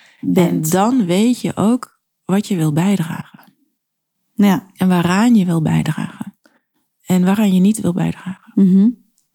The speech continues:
Speaker 2: En dan weet je ook wat weliswaar belangrijk is, maar niet voor jou.
Speaker 1: Ja.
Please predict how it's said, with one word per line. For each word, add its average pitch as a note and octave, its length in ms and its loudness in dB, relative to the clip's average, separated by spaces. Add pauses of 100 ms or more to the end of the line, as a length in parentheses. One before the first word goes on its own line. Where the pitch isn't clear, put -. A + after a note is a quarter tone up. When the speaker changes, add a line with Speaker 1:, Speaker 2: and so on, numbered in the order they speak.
(720)
Speaker 2:
En F3+ 100 -2
dan F#3 100 2
weet G3 240 0
je - 120 -6
ook G3+ 580 -4 (100)
wat G3 380 -4 (680)
weliswaar F#3 560 0
belangrijk F#3 520 0
is, F#3 240 -4
maar F3+ 160 0
niet F3+ 180 0
voor E3 140 -4
jou. E3 260 0 (840)
Speaker 1:
Ja. F#3 300 2